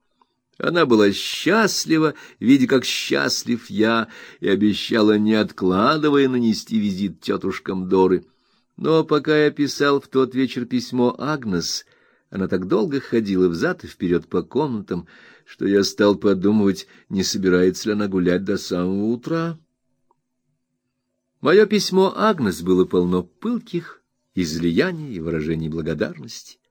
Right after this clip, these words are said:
Я рассказал о прекрасных результатах, которых добился, следуя ее советам. Она ответила мне с обратной почты.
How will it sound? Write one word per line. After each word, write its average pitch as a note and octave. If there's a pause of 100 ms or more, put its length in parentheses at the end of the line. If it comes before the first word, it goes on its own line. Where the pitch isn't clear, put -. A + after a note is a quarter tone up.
(540)
Я G#2+
рассказал A#2+
о B2
прекрасных C3
результатах, A#2+ (360)
которых F#2
добился, G2
следуя F#2
ее F2+
советам. F#2 (1040)
Она A2
ответила A2+
мне F2
с -
обратной F2+
почты. F2